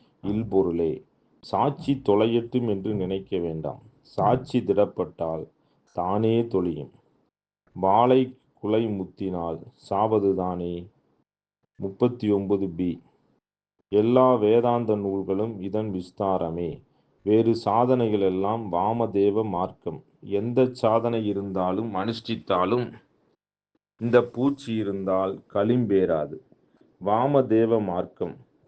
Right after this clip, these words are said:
பீப்பிலிகா மார்க்கம் ஊர்ந்து செல்லக்கூடியது. சி. சாட்சி பாசியம்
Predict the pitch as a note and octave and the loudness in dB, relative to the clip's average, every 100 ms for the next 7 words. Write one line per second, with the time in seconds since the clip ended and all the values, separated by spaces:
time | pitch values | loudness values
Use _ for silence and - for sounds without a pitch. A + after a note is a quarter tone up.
0 | _ A#2 B2+ C3+ - A2+ A2 - A2 A2 | _ 12 12 10 2 -2 -2 0 2 2
1 | F#2+ F2 E2+ - F2 D#2 _ _ _ _ | -2 -6 -6 -8 -12 -12 _ _ _ _
2 | _ G#2+ B2+ B2+ B2 B2 G2+ F#2+ G2+ - | _ 2 4 4 0 0 -2 0 -2 -6
3 | F#2 E2+ D#2+ D2 D#2+ - - _ _ _ | -12 -8 -8 -6 -8 -10 -14 _ _ _
4 | _ _ _ - - A#2 A2+ - - - | _ _ _ -20 -4 -2 -2 -6 -8 0
5 | A2+ B2+ - B2 A2 G2 - F2 E2+ | 0 0 0 2 4 2 -2 -8 -8